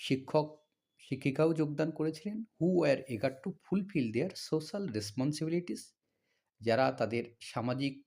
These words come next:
কর্তব্য পালনে আগ্রহী ছিলেন। A total of hundred blood units were collected, প্রায় একশো ব্লাড ইউনিট সংগ্রহ করা হয়। Fostering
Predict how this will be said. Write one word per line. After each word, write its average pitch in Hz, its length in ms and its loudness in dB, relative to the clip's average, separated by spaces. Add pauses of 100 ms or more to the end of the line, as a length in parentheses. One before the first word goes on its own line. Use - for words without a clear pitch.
(160)
কর্তব্য 113 400 -4 (200)
পালনে 104 320 -2 (220)
আগ্রহী 135 420 2
ছিলেন। 220 240 -2 (1040)
A - 40 -2 (140)
total 202 340 4 (160)
of 147 80 4 (260)
hundred 127 500 2 (140)
blood 117 240 4 (180)
units 190 260 0 (120)
were 113 240 0
collected, 127 420 -2 (1120)
প্রায় 113 240 2 (320)
একশো 160 340 -2 (1120)
ব্লাড 135 260 6
ইউনিট 131 280 4 (160)
সংগ্রহ 120 380 2
করা 170 200 0
হয়। 175 160 -4 (560)
Fostering 147 520 4